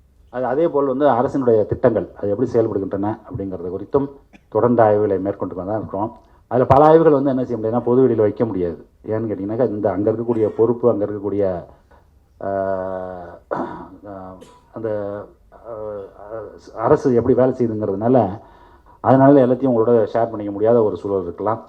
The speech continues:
ஆனா எதெல்லாம் பண்ண முடிகிறதோ அதையெல்லாம் தொடர்ந்து செய்து கொண்டு தான் இருப்போம். ஆ, அதுல ஒரு வருத்தம் தான் எனக்கு என்ன அப்படின்னு கேட்டீங்கன்னாக்கா, இந்த மாதிரி போய் ஒரு, ஒரு அரசு பணியில போய் சேர்ந்ததுனால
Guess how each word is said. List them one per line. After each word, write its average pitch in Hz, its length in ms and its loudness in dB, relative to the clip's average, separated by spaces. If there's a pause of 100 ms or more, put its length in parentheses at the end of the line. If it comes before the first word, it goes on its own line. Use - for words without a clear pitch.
ஆனா 107 140 -4
எதெல்லாம் 113 340 2
பண்ண 120 200 2
முடிகிறதோ 107 560 0 (320)
அதையெல்லாம் 104 380 2
தொடர்ந்து 104 280 0
செய்து 98 220 -4
கொண்டு 87 160 -8
தான் 101 180 -4
இருப்போம். 95 480 -6 (720)
ஆ, 101 840 -4 (300)
அதுல 143 240 10
ஒரு 143 140 12
வருத்தம் 165 320 6
தான் 175 100 4
எனக்கு 110 220 0
என்ன 101 180 -4
அப்படின்னு 104 40 -6
கேட்டீங்கன்னாக்கா, 98 420 -6
இந்த 98 120 -6
மாதிரி 107 240 -4
போய் 104 200 -2
ஒரு, 95 200 2 (840)
ஒரு 92 300 -12
அரசு 117 380 -2
பணியில 101 240 -2
போய் 107 240 -4
சேர்ந்ததுனால 113 720 0